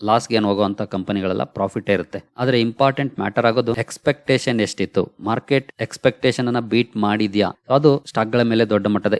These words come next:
ಇಂಪ್ಯಾಕ್ಟ್ ಅನ್ನ ಮಾಡುತ್ತೆ. So, ಅದನ್ನ ನಾವು ನೋಡೋದಾದ್ರೆ ಇ ಟಿ ನೌ ಪೋಲ್ ಎಕ್ಸ್‌ಪೆಕ್ಟೇಷನ್ ಅನ್ನ ನಾನಿಲ್ಲಿ ಓಪನ್ ಮಾಡಿದೀನಿ. So, ರೆವಿನ್ಯೂ ನೋಡ್ಬೋದು, ಇಪ್ಪತ್ತೆಂಟು ಸಾವಿರದ ಐವತ್ತು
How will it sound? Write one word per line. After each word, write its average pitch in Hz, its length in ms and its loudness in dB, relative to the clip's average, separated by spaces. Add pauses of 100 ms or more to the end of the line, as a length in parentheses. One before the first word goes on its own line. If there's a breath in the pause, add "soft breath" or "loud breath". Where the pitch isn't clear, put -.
ಇಂಪ್ಯಾಕ್ಟ್ 101 400 -4
ಅನ್ನ 98 100 -2
ಮಾಡುತ್ತೆ. 92 360 -4
So, - 440 -10
ಅದನ್ನ 139 200 2
ನಾವು 131 200 0
ನೋಡೋದಾದ್ರೆ 120 540 2
ಇ 131 80 2
ಟಿ 135 160 0
ನೌ 123 180 2
ಪೋಲ್ 117 360 2 (140)
ಎಕ್ಸ್‌ಪೆಕ್ಟೇಷನ್ 110 760 -2
ಅನ್ನ 107 120 0 (280)
ನಾನಿಲ್ಲಿ 104 440 -2
ಓಪನ್ 104 280 -2
ಮಾಡಿದೀನಿ. 104 320 0
So, 123 140 -2
ರೆವಿನ್ಯೂ 120 300 4
ನೋಡ್ಬೋದು, 113 340 2
ಇಪ್ಪತ್ತೆಂಟು 127 540 0
ಸಾವಿರದ 117 400 2
ಐವತ್ತು 120 520 0